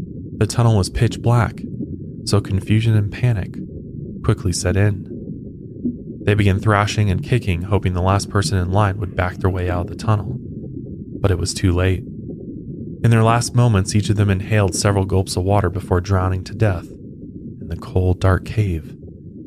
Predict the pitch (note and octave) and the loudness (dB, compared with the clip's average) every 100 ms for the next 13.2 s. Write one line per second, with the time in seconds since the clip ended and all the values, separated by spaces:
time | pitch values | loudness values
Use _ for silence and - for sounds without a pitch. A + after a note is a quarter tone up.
0 | - - - D#2+ E2 D#2+ D#2+ D#2+ E2+ F#2+ | -16 -16 -10 -8 -2 -2 0 -2 -2 -2
1 | E2+ E2+ - - - - - - - _ | -6 -8 -12 -20 -20 -20 -20 -20 -20 _
2 | _ _ _ _ - A2+ A2 G2 G#2+ G2+ | _ _ _ _ 2 4 4 4 4 2
3 | G2 G2+ G2+ G2 G#2 - G#2+ G2+ F#2+ F2+ | 2 2 2 0 0 2 0 2 0 -4
4 | - G2 G2+ G#2 G#2 G2+ G2 - G#2+ F#2+ | -10 -2 2 2 4 2 2 2 2 2
5 | D#2+ F#2 _ _ _ _ _ G2 G2 - | -2 -10 _ _ _ _ _ 2 2 4
6 | A2 G2 F2+ F#2 F#2+ F2+ - G#2+ G2 F#2 | 2 2 0 -4 -4 -6 0 2 2 0
7 | E2+ F#2+ _ _ _ _ _ _ _ - | -2 -4 _ _ _ _ _ _ _ 2
8 | G#2+ G#2 A2 G#2 G2+ F#2+ G2+ G#2 G#2 F2 | 4 4 4 4 4 2 2 2 2 0
9 | D#2+ _ _ _ _ _ _ - G#2+ G2+ | -4 _ _ _ _ _ _ -2 2 4
10 | E2+ E2 F2+ - G2 F#2+ D#2 F2 E2 E2+ | 2 -2 -4 0 0 0 -4 -4 -4 -6
11 | _ _ _ _ _ _ - - G#2 F2+ | _ _ _ _ _ _ -2 2 2 2
12 | G2 G#2 G#2+ E2+ F2 - G2 F#2 F#2 F#2 | 2 2 4 2 -2 -2 -2 0 0 -2
13 | E2 - | -4 -12